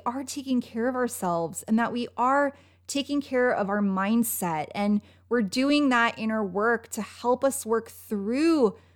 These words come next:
those blocks, those fears, those old beliefs that just don't serve us, the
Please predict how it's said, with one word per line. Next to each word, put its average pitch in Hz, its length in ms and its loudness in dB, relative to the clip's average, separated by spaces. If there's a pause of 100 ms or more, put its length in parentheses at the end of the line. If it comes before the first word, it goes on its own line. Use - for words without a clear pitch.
(120)
those 233 280 8
blocks, 196 560 4
those 208 380 -2
fears, 202 580 -2
those 208 460 -2 (440)
old 320 300 6
beliefs 262 600 0
that 220 180 0
just - 260 -4
don't 285 300 -4
serve 269 560 -2
us, 165 360 0
the 196 360 2